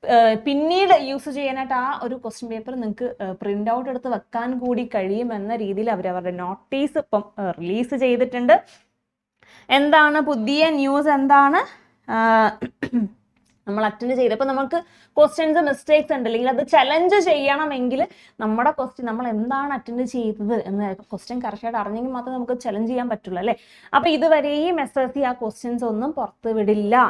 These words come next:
അല്ലെങ്കിൽ വിടാൻ പാടില്ല എന്ന രീതിയായിരുന്നു. പക്ഷെ അത് കംപ്ലീറ്റ് ആയിട്ട് ഇപ്പം ചേഞ്ച് ചെയ്തിട്ടുണ്ട്.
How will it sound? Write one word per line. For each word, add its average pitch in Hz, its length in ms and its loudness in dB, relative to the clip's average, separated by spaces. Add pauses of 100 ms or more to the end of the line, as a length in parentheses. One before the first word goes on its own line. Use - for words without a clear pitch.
(220)
അല്ലെങ്കിൽ 220 380 -4
വിടാൻ 214 320 -4
പാടില്ല 214 400 -6
എന്ന 196 300 -4
രീതിയായിരുന്നു. 247 480 -2
പക്ഷെ 294 260 -8
അത് 277 140 -2
കംപ്ലീറ്റ് 220 460 -2
ആയിട്ട് 214 160 -4
ഇപ്പം 202 260 -6
ചേഞ്ച് 190 440 -4
ചെയ്തിട്ടുണ്ട്. 226 600 0